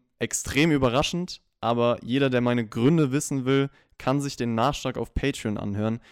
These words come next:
den ich später mit dem Tobi zusammen aufnehmen werde. Und dann könnt ihr das vielleicht nachvollziehen. Der wird natürlich kostenlos verfügbar sein, damit ihn sich jeder anhören kann. Und es sind besonders mentale Probleme, die dazu geführt haben. Und damit ich jetzt hier nicht das größte Drama um die Sache mache,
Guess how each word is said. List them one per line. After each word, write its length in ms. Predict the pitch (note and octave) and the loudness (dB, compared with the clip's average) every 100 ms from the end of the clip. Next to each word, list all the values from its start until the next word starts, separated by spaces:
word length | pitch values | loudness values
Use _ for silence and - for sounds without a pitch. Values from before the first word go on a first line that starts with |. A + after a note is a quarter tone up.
| - - | -20 -8
den 120 | A2 | -6
ich 80 | G#2+ | -4
später 340 | - A#2+ - | 0 0 0
mit 220 | A#2 A2 A2 | -2 -2 -4
dem 100 | G#2 | -6
Tobi 380 | - C3+ C#3+ | 0 0 2
zusammen 340 | C3+ A#2 A2 A2 | -4 -4 -4 -2
aufnehmen 420 | B2 - G#2+ G2 | -2 -4 -6 -2
werde. 320 | G2+ G#2 A2 - - - - | -2 0 -2 -6 -18 -20 -12
Und 440 | G#2 G#2 G2+ - | -6 -4 -4 -6
dann 120 | G2+ | -8
könnt 240 | - B2+ A#2 | -4 -2 -2
ihr 100 | A2+ | -4
das 160 | A2 | -4
vielleicht 640 | - G#2 G#2 G#2+ - - - _ | -6 -4 -2 -2 -4 -14 -20 _
nachvollziehen. 800 | G2+ A2 B2+ G#2 - - G#2 A#2 - - _ | -2 -2 -2 -6 -8 -6 -4 -4 -8 -20 _
Der 120 | A2 A2 | 0 2
wird 160 | C#3+ | 4
natürlich 400 | C#3 B2 C3+ C3+ | 2 2 0 0
kostenlos 520 | - D#3 - D3+ D3 | 0 0 0 -2 0
verfügbar 400 | - - D#3+ D3 | -2 -6 -4 -2
sein, 280 | C3+ D3 D3 - - | 0 0 -2 -8 -8
damit 260 | G#2+ A#2 | -4 -2
ihn 100 | A2+ | -2
sich 120 | G#2+ | -6
jeder 200 | A#2 A2+ | -2 -2
anhören 260 | A#2+ C#3 C3 | 0 -2 -2
kann. 280 | - C3+ C3+ - - - _ - | -2 -4 -4 -10 -20 -20 _ -8
Und 140 | A2+ | -4
es 120 | G#2+ | -2
sind 280 | C#3+ D3+ - _ | -2 -2 -8 _
besonders 560 | - A#2+ A#2+ C#3+ D#3 C#3+ | -10 -4 0 2 2 0
mentale 580 | C3 - - B2 C#3 B2+ | -2 -2 -2 0 0 -2
Probleme, 540 | A2+ A2 A2+ B2+ A#2+ | -4 -4 0 0 0
die 100 | G#2+ | -2
dazu 320 | G#2 G2+ - | -4 -6 -8
geführt 420 | G2+ - A2+ A#2 G#2 | -8 -6 -6 -6 -6
haben. 200 | G#2 G2+ | -6 -6
Und 160 | G2 | -6
damit 260 | G#2 G#2+ - | -2 -2 -4
ich 120 | - | -4
jetzt 180 | A2+ - | -6 -4
hier 100 | A#2 | -4
nicht 240 | A2+ - | -4 -4
das 160 | A2+ - | -8 -6
größte 320 | - B2+ - | -2 -2 -2
Drama 400 | - A#2 C3+ C#3 | -6 -2 0 0
um 80 | C3+ | 0
die 80 | A#2+ | -2
Sache 300 | A#2+ B2+ A#2+ | -4 -2 -2
mache, 400 | A#2+ - B2 | -2 -2 -4